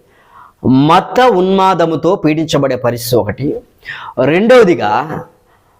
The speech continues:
భూభాగం మీద హక్కు కొరకు ప్రయత్నించేది ఒకటి,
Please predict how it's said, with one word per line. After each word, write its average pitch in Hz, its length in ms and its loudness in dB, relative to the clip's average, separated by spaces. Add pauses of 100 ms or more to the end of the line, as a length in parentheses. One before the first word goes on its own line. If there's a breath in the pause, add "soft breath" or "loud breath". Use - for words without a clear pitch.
(120)
భూభాగం 254 680 4
మీద 240 140 2
హక్కు 180 320 -2
కొరకు 185 300 -2
ప్రయత్నించేది 156 640 -2
ఒకటి, 113 300 -6